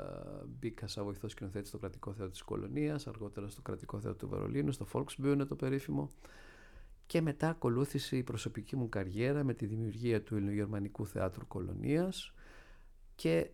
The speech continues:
ξεκίνησε ένα όνειρο το οποίο δεν πίστευα τότε θα κρατήσει πολλά χρόνια, όμως κράτησε τριάντα τέσσερα χρόνια. Ξεκινήσαμε λοιπόν το χίλια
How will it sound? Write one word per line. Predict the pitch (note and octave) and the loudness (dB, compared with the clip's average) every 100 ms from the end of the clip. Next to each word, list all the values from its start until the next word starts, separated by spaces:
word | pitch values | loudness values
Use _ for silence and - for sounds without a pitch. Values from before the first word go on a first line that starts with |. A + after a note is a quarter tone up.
| - | -10
ξεκίνησε | - - A#2 C#3+ C3 A#2+ | -6 -4 4 4 6 4
ένα | A2 G2+ G2+ | 4 4 4
όνειρο | - A2+ C3+ E3+ E3 | 6 8 10 8 4
το | C3 | 2
οποίο | B2+ G#2+ | 2 2
δεν | A#2 A2+ - | 4 4 4
πίστευα | A#2+ - G2 G2+ | 2 4 2 2
τότε | G#2 G2+ | 0 -2
θα | - G#2 | -4 -2
κρατήσει | G2+ F#2+ G2+ - | -2 -2 -4 -2
πολλά | F#2 F2+ | 0 0
χρόνια, | - - D3 F3+ F3 F3 - | 2 2 2 2 0 -2 -2
όμως | B2+ D3 E3 - | 0 2 0 -2
κράτησε | - - A#2+ - C3 C3+ | -2 0 0 -2 -2 -2
τριάντα | - A2+ G#2 G2 | 2 2 2 2
τέσσερα | B2 A#2 G2 F#2+ | 0 0 -2 -2
χρόνια. | G2+ A#2 D#3+ G3 - - - - - | 0 2 2 0 -6 -18 -18 -18 -14
Ξεκινήσαμε | - A#2+ A2 A2+ A#2 G#2+ | -10 -2 2 2 2 2
λοιπόν | G#2 G#2+ | 2 0
το | G2 | 0
χίλια | - | -2